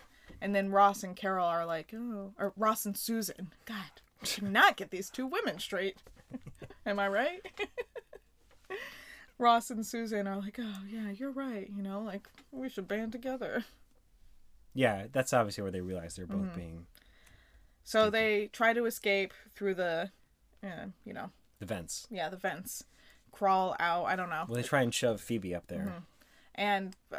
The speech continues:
Speaker 1: a janitor finally opens the door and they run out, leaving Phoebe hanging
Speaker 2: Dangling
Speaker 1: from the vents.
Speaker 2: from the vent.
Speaker 1: <laughs> Then Carol and Ross run back into the room where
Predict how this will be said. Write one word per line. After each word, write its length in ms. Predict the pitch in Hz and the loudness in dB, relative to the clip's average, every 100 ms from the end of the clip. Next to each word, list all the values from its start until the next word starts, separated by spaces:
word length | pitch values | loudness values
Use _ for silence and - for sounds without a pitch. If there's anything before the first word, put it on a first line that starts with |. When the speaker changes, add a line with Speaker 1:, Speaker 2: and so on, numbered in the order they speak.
| - | -4
Speaker 1:
a 80 | 202 | -2
janitor 440 | 214 202 196 190 | 2 2 4 2
finally 380 | - 185 180 180 | 4 0 0 -2
opens 320 | 185 190 185 | -4 -4 -8
the 80 | 185 | -6
door 240 | 185 175 180 | -2 -2 -2
and 100 | 180 | -4
they 80 | |
run 240 | 175 185 165 | -2 -2 0
out, 280 | 170 - 208 | 0 0 -2
leaving 280 | 208 185 | -2 -4
Phoebe 380 | 190 175 165 175 | -4 -6 -6 -8
hanging 260 | 170 190 180 | -4 -4 0
Speaker 2:
Dangling 220 | 113 107 | 0 2
Speaker 1:
from 80 | 95 | 0
the 60 | 98 | 0
vents. 380 | - 196 95 95 | 0 -2 -4 -4
Speaker 2:
from 60 | |
the 60 | 87 | -2
vent. 180 | 254 190 381 - 285 - 262 - | -2 -2 -6 -6 -12 -10 -12 -12
Speaker 1:
<laughs> 60 | - 403 - - - - - _ 247 | -14 -12 -12 -14 -16 -18 -20 _ 6
Then 400 | 311 311 302 294 - - | 8 10 10 8 4 2
Carol 380 | 294 269 254 254 | 8 10 10 10
and 120 | 240 | 8
Ross 340 | 233 233 247 - | 10 8 4 4
run 180 | 233 240 | 6 6
back 260 | 233 240 | 4 2
into 160 | 233 247 | 0 0
the 80 | 214 | 0
room 320 | 220 233 233 | 2 2 6
where 320 | 208 196 202 | 8 8 6